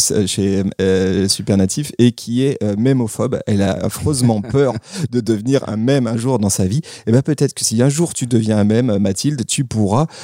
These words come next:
euh, en faire profiter les autres encore plus. C'est-à-dire, oui, ils pourront rigoler et en plus, peut-être que tu pourras en tirer des revenus et les redistribuer.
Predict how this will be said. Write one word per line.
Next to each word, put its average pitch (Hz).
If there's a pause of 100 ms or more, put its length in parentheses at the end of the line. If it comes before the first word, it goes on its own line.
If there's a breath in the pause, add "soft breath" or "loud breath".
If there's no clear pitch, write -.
(140 loud breath)
euh, 107
en 113
faire -
profiter 160
les 135
autres 135
encore 143
plus. 127
C'est-à-dire, 101
oui, 165
ils 165
pourront 139
rigoler 147
et 208
en 175
plus, 156
peut-être 135
que -
tu 110
pourras 101
en 101
tirer 156
des 123
revenus 110
et 151
les 98
redistribuer. 147